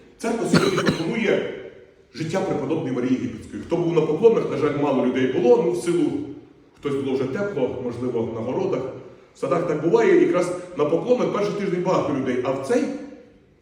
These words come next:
в цю середу менше було. І читалося життя, я його завжди читаю, просто на сьогодні обмежений час. То я декілька слів нагадаю.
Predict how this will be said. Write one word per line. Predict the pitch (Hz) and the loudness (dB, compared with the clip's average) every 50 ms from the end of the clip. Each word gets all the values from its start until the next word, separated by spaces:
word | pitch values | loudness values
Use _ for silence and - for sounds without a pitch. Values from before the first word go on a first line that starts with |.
| _ - - - | _ -20 -18 -8
в | - | -2
цю | 240 262 | -2 -2
середу | - - 220 170 147 139 139 131 - - - - - - - - - - - - - - _ _ - - - - | 0 2 2 4 4 4 2 0 0 -2 -4 -6 -10 -12 -16 -18 -20 -20 -20 -20 -20 -20 _ _ -20 -18 -4 2
менше | 147 170 175 170 - - 135 123 | 4 4 6 4 2 -2 -4 -4
було. | - - - - - - - | -6 -6 -6 -8 -10 -8 -8
І | 139 | -8
читалося | 139 - 160 - 226 220 196 185 190 180 | -6 -4 -2 0 0 2 2 2 2 0
життя, | 175 196 196 - 180 160 | 0 -2 0 0 2 2
я | 156 | 4
його | 156 180 170 | 4 2 2
завжди | 180 175 170 180 - - | 0 0 -2 -2 -4 -4
читаю, | 196 190 - 185 156 135 127 | -4 -2 0 2 2 2 2
просто | - 151 - - 160 | 2 0 0 -2 0
на | 151 156 156 | 0 0 0
сьогодні | 160 170 160 160 160 156 - - - - | 0 0 0 0 -2 -4 -4 -6 -4 0
обмежений | - 147 147 160 165 165 170 160 165 165 | 2 4 6 6 6 6 4 0 0 0
час. | - - 151 123 - - - - - - - - - - | 0 0 0 0 0 -2 -4 -6 -10 -12 -16 -18 -12 -4
То | 147 | 0
я | 160 170 | 2 2
декілька | 180 185 202 190 196 196 - 165 185 185 | 4 4 4 2 2 0 -2 -2 -2 -2
слів | - - 190 202 185 - 165 | -2 -2 -2 -2 -2 -2 0
нагадаю. | 165 160 175 170 165 139 117 - - | 0 0 0 0 0 0 -2 -2 -4